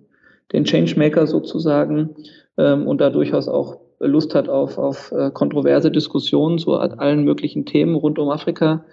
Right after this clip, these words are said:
ähm, der könnte, kann dann mein privates Profil besuchen, das kann man auch abonnieren.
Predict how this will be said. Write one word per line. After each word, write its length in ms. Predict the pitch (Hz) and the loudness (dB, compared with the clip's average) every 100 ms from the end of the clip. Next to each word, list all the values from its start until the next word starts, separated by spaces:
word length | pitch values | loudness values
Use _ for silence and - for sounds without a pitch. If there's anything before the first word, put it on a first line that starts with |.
| - - _ | -20 -20 _
ähm, 300 | 151 147 147 | 2 4 4
der 140 | 143 139 | 4 4
könnte, 300 | 143 139 135 | 2 -2 -4
kann 200 | - 147 | -2 0
dann 140 | 143 | 0
mein 420 | 139 135 - - | 0 -2 -4 -10
privates 520 | - 147 127 131 180 - | -6 -2 0 2 0 -2
Profil 680 | - 170 - 175 175 165 - | -2 0 2 4 4 0 0
besuchen, 540 | 160 156 160 - 160 | 0 2 0 2 0
das 160 | 143 - | -2 -4
kann 100 | 156 | -4
man 120 | 139 | -2
auch 120 | 139 | -2
abonnieren. 640 | 139 143 135 143 170 180 | -2 0 2 4 4 2